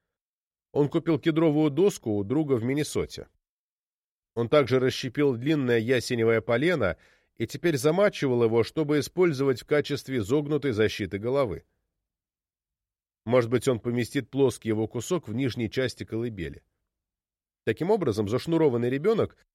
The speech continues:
сможет опираться на него своими маленькими ножками, когда подрастёт. Грейс вошла в сарай и увидела, как Лесистая гора строгает кедр ручным рубанком.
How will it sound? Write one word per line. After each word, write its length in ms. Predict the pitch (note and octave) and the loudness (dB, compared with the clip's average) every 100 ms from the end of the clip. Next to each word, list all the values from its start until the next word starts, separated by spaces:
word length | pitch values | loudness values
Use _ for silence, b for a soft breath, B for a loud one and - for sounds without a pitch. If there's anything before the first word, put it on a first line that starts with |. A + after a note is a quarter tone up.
| _ _ _ _ _ | _ _ _ _ _
сможет 440 | - F3+ G#3+ F#3+ G3 | -8 0 2 2 -2
опираться 500 | F#3+ F#3 B2+ - - | 2 4 4 2 -2
на 80 | |
него 260 | B2 D3+ G#3 | 0 2 2
своими 340 | - D3 D3 | 2 2 2
маленькими 520 | D#3 D3+ C3 A2+ B2+ C3 | 2 2 2 0 -2 -2
ножками, 500 | F3 A3 - A#2 F#2+ | 0 -2 -2 -4 -2
когда 300 | A#2+ C#3 C#3 | -2 -2 -2
подрастёт. 640 | B2+ C3+ C3+ - - _ _ _ _ _ _ _ _ _ _ _ _ | 0 -2 -2 -6 -14 _ _ _ _ _ _ _ _ _ _ _ _
Грейс 360 | G2 B2+ D3+ B2+ | 0 2 2 2
вошла 300 | C3+ C#3+ B2+ | 0 2 -2
в 60 | |
сарай 340 | - C#3+ F#3 D3 | 0 0 2 2
и 40 | |
увидела, 520 | G#2+ C#3+ C#3 C3+ A#2+ b b | 0 0 2 2 2 b b
как 180 | - B2 | -6 -4
Лесистая 540 | C#3 B2 D#3 - C3+ A#2+ | -4 -2 -4 -2 -2 0
гора 280 | C3 E3 C#3+ | 0 0 0
строгает 520 | - B2 C3+ A#2 - | -2 0 2 2 0
кедр 320 | D#3+ D#3+ B2+ | -2 0 0
ручным 400 | B2 A#2 C3 B2 | 0 -2 -4 0
рубанком. 640 | C3 A2+ F#2 D#2 B1+ A#1+ | 0 0 -2 -2 -14 -18